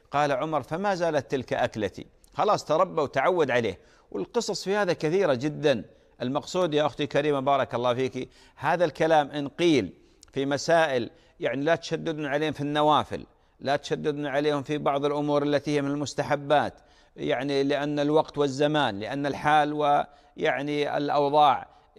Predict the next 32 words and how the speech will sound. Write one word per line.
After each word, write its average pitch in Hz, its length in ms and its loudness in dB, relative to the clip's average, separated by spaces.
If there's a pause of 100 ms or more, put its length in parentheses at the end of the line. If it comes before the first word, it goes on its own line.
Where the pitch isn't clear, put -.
(100)
تحتاج 147 520 0
أن، 139 260 -4 (400)
يعني، 127 440 -4
نفتح 151 340 0
للأولاد 147 640 2
بعض 143 240 0
ال-، 139 380 -4
اللهو 135 560 0
البريء. 143 460 2 (100)
نعم، 190 280 -4
أنا 226 200 0
أتفق 147 400 0
مع، 135 340 -4
مع 135 340 0
هؤلاء، 120 340 0 (220)
ومع 208 520 0
الوقت 165 340 0
إن 160 100 -6
شاء 143 200 -2
الله 147 200 0
ستكون 143 920 -2
أمورهم 147 480 0
طيبة 139 600 2 (320)
ويكتسبون 151 880 -2
من 139 100 -4
والديهم 139 680 0
ال-، 123 360 0 (280)
يعني، 147 280 -2
كثير 156 340 2
من 135 60 0
الأشياء. 110 340 -2 (320)
أما 202 440 0